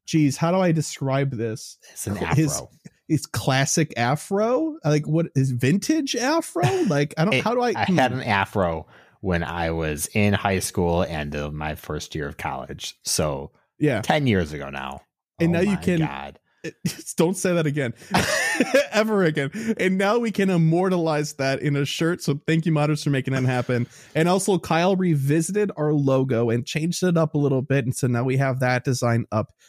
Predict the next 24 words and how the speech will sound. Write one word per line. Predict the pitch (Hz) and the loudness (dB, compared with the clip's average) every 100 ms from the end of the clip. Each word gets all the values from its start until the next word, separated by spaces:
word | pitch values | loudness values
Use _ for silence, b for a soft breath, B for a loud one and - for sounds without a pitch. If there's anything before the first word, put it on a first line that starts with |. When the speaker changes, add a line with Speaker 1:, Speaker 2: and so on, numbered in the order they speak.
| b - | b -8
Speaker 1:
as | 95 - | -6 -6
well | 123 156 180 190 - _ _ | 0 2 2 0 -4 _ _
on | 127 120 107 | -2 0 0
the | |
store. | 110 - 113 107 107 | -4 -6 -4 -4 -4
So | 98 | -4
if | 120 | -2
you're | 135 | -2
interested, | 127 147 135 131 _ - | -2 -2 -2 -4 _ -10
there | 117 95 | -4 -4
you | 78 | -4
go. | - - _ _ _ _ - | -8 -16 _ _ _ _ -4
You | 160 | -2
can | 156 | 2
follow | 220 262 | 2 2
us | 262 | 2
on | 254 | -2
Twitter | - 175 185 127 | 0 0 2 0
at | 151 - | -2 2
go | 147 170 | 2 2
cast | 180 185 - | 0 -2 -2
podcast | 160 147 - 135 151 - | 0 0 0 0 0 -2
dot | 147 - | -2 0
com. | 104 90 | -2 0